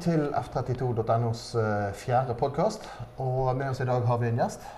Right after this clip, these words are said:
Erik Forlund, som er nyslått redaktør for foto dot N O.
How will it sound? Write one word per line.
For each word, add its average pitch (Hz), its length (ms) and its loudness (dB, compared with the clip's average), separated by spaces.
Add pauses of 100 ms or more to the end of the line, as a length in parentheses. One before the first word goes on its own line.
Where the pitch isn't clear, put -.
(400)
Erik 120 300 0
Forlund, 135 400 2
som 165 320 -2
er 165 240 -2
nyslått 151 480 -6
redaktør 104 400 -6
for 92 160 -8
foto 98 300 -8
dot 82 160 -8
N 78 100 -10
O. - 60 -12